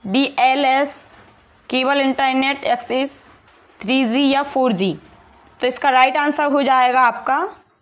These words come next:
थ्री जी या फ़ोर जी, ठीक है, थ्री जी इसका राइट आंसर हो जाएगा।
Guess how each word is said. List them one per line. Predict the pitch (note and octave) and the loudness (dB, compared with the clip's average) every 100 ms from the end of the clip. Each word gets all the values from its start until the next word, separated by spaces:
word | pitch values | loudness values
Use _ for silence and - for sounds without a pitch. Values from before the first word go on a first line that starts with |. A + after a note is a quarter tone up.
| _ | _
थ्री | A#3+ C4 A#3+ | -2 0 0
जी | B3+ F4 E4 | 0 0 0
या | A#3+ C#4 F#4+ - - - | 0 0 -2 -10 -20 -2
फ़ोर | C#4+ B3+ F#3+ | 2 2 0
जी, | F3+ E3 - _ _ _ _ _ _ _ _ _ _ | -4 -6 -10 _ _ _ _ _ _ _ _ _ _
ठीक | C4 D4 | -2 0
है, | G4 G4 - _ - | -2 -6 -20 _ -6
थ्री | A#3 A3 | -2 0
जी | A#3+ | -2
इसका | A3+ - A3+ | -4 -4 -2
राइट | G3+ G#3 G#3+ | -2 -2 -2
आंसर | G#3+ G#3 D4+ E4 - | -2 -4 -6 -6 -6
हो | A#3+ | -4
जाएगा। | A3 F3+ D#3 D#3+ | -2 -2 -2 -6